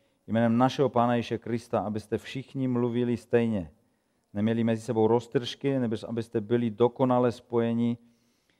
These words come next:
v tom též smyšlení a v tom též úsudku. Neboť lidé z domu Chloe mi o vás, moji bratři, oznámili, že jsou mezi vámi spory.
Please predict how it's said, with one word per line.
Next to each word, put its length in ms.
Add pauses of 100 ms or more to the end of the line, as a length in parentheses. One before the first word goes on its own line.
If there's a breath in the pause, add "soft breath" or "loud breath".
(180)
v 100
tom 300
též 260
smyšlení 580
a 60
v 80
tom 200
též 360 (420)
úsudku. 640
Neboť 420 (360)
lidé 300
z 60
domu 200
Chloe 480
mi 160
o 160
vás, 420
moji 260
bratři, 640 (200)
oznámili, 680
že 80
jsou 160
mezi 200
vámi 200
spory. 400